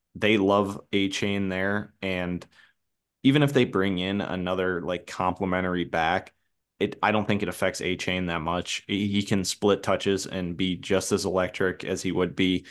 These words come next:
He'd probably be more electric splitting touches than he would be with a full workload. He's kinda one of those guys, but, um, I, I, you know, I would probably pay two, two first round picks for him. I get there's people that would never pay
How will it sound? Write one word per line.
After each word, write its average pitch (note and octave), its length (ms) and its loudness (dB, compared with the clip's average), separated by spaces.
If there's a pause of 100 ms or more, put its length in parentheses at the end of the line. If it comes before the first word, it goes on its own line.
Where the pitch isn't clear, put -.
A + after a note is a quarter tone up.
(160)
He'd - 100 -10
probably C#3 240 10
be A2 40 8
more G#2 260 8
electric G2 440 2
splitting F#2 360 -2
touches F2+ 360 -4
than F2+ 100 -4
he F2 60 -2
would F2 200 0
be E2+ 120 0
with D2+ 140 -4
a F2 60 -4
full F2 260 0
workload. F#2 420 4
He's F2 140 -2
kinda F#2 200 -2
one F2 160 -2
of E2 80 -6
those F2+ 220 0
guys, G#2+ 320 4
but, F2 340 -2 (560)
um, F#2 460 0 (680)
I, D#2+ 240 2
I, - 20 2
you G2+ 200 0
know, F#2 120 2
I G2 140 6
would B2 140 4
probably B2 240 4
pay A#2 180 0
two, G#2+ 260 -4 (260)
two A2+ 200 2
first G#2 280 0
round G2 200 0
picks G2 200 -4
for G#2 260 0
him. G2+ 220 -2 (140)
I F#2+ 100 -4
get G2+ 280 -2
there's F#2 160 -2
people G2+ 300 -4
that F#2 160 0
would F#2 120 0
never F#2+ 260 -4
pay F#2 460 -2